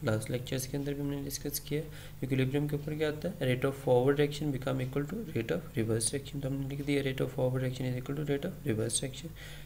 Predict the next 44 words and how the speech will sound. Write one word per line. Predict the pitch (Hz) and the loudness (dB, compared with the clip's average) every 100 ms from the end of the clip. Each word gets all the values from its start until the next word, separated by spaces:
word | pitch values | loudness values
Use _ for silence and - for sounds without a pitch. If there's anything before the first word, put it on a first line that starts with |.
| - | -4
तो | 131 | -2
होता | 131 143 | 0 2
है | 135 | 2
rate | 131 | 4
of | 147 | 2
forward | 147 - 139 147 | 2 4 6 6
reaction | 147 156 | 4 0
किसके, | 156 151 165 | -2 -2 -2
is | - 143 139 139 139 139 135 135 | -4 -2 0 0 0 0 0 0
equal | 151 147 | -2 -2
to | 175 - - - | -4 -6 -10 -2
केएफ़ | 123 123 - 147 151 - | 0 0 2 2 2 -4
into | 139 135 175 - - - - - - | -2 -2 -4 -6 -10 -12 -12 -12 -2
concentration | 131 123 131 135 139 | 0 0 0 0 2
of | 127 | 2
reactants | 117 110 - 180 - - - - - - | 2 0 0 0 -2 -8 -14 -14 -14 -6
is | 131 | -2
equal | 127 143 | 0 2
to | 156 | 4
क्या | 160 | 4
आ | |
जाएगा, | 156 165 160 | 4 2 2
रिवर्स | 127 127 135 | 2 4 6
रिएक्शन | 147 147 160 | 4 0 -4
किसके | 160 - | -4 -2
इक्विवेलेंट | 160 160 165 170 | -2 0 -2 -2
है, | 185 147 | -2 0
ये | 127 | 2
हमारे | 123 123 | 2 0
पास | 131 131 147 | 0 0 -2
इसका | 147 - | -4 -4
वैल्यू | 147 127 127 131 139 | -2 2 2 4 2
आ | |
गई। | 139 156 | 2 -2
अब | 160 - - - 151 | -6 -12 -14 -4 -2
हम | 160 | 0
क्या | 175 | 0
करेंगे, | 175 170 170 175 202 | 4 6 6 6 2
कांस्टेंट | - 131 127 147 139 | 6 6 8 4 4
एक | 123 120 | 2 2
साइड | 113 110 | 2 0
पे | 117 | 0
रख | 110 113 | 0 0
लिए, | 127 | -2